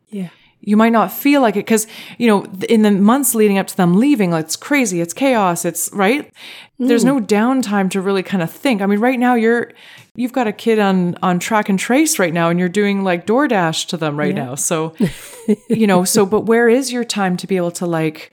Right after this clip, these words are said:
Speaker 2: reflect and think and do some of this
Speaker 1: Mm.
Speaker 2: inventory work?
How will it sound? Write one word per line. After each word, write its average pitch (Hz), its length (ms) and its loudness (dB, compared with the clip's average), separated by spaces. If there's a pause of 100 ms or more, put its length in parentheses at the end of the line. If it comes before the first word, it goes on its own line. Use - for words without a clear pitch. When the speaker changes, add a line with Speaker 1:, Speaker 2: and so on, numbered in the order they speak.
(200)
Speaker 2:
reflect 254 480 -4
and 170 100 -2
think 269 280 -4
and 170 120 0
do 240 140 -4
some 220 180 -2
of 190 60 -4
this 185 160 -4
Speaker 1:
Mm. 180 40 2
Speaker 2:
inventory 208 500 -4
work? 139 420 -10